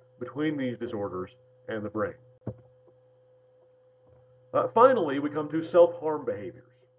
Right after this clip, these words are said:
Now, the most obvious self-harm behavior is suicide, uh, that is, the intentional ending of one's own life. Uh, and this is surprisingly common.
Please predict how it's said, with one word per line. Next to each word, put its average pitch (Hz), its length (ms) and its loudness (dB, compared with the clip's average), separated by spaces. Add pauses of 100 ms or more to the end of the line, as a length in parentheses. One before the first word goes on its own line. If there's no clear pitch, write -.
(840)
Now, 135 80 -10
the 143 80 -8
most 151 200 -4
obvious 139 480 -2 (580)
self-harm 147 420 -2
behavior 104 420 -4
is - 120 -18
suicide, 160 560 -2 (580)
uh, 107 180 -2
that 113 200 -2
is, 104 280 -8 (640)
the 120 140 -4
intentional 110 840 -6 (1080)
ending 120 320 -4
of 98 100 -6
one's 101 220 -2
own - 200 -4
life. - 320 -2 (1040)
Uh, 180 260 6
and 185 340 -2 (840)
this 220 140 -4
is 240 100 -12
surprisingly 190 560 -4
common. 185 380 -4